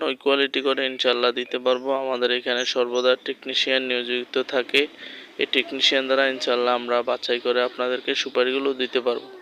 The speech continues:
প্রত্যেকটা সুপারির ভিতরের কাঠ এরকম সাদা ফ্রেশ হবে। আসসালামু আলাইকুম।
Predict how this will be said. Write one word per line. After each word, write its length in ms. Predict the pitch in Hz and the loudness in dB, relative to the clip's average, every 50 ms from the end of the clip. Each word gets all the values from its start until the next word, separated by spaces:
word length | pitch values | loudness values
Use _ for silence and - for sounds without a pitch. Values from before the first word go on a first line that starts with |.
| - - - - - - - - - - - - - - - | -20 -20 -20 -20 -16 -14 -14 -14 -12 -14 -16 -16 -18 -2 2
প্রত্যেকটা 520 | - 147 - - - - - - - 175 170 | 4 4 4 6 6 4 4 6 6 6 6
সুপারির 460 | - - 156 147 156 151 151 156 147 139 143 | 6 6 8 8 8 8 8 8 4 4 2
ভিতরের 420 | 135 - - 139 131 135 139 135 - - | -2 2 4 4 4 4 4 2 0 0
কাঠ 260 | - - 131 131 131 - | 4 6 6 6 6 6
এরকম 400 | 135 131 131 127 - - 135 127 135 | 4 4 4 2 0 -2 -2 -2 -2
সাদা 400 | - - - 139 123 123 131 127 127 | -2 -2 2 2 2 4 6 4 4
ফ্রেশ 380 | - - 139 123 123 127 - - - | 4 0 0 0 2 2 0 0 0
হবে। 220 | 123 113 - - - - - - - - - - _ _ _ _ _ _ _ _ _ _ _ _ _ _ _ _ _ _ _ _ _ _ _ _ _ _ _ _ _ _ _ _ _ _ _ _ _ _ _ _ _ _ _ _ _ _ _ _ _ _ _ _ _ _ _ _ - | -2 -2 -4 -6 -10 -12 -18 -20 -20 -20 -20 -20 _ _ _ _ _ _ _ _ _ _ _ _ _ _ _ _ _ _ _ _ _ _ _ _ _ _ _ _ _ _ _ _ _ _ _ _ _ _ _ _ _ _ _ _ _ _ _ _ _ _ _ _ _ _ _ _ -10
আসসালামু 720 | 147 147 - - - 165 160 165 170 170 180 180 170 175 170 165 | -8 -8 -8 -8 -8 -6 -2 0 2 4 4 4 2 0 -2 0
আলাইকুম। 640 | 160 160 165 165 170 165 156 - - 175 175 180 | 0 2 2 2 2 0 -4 -10 -12 -10 -10 -10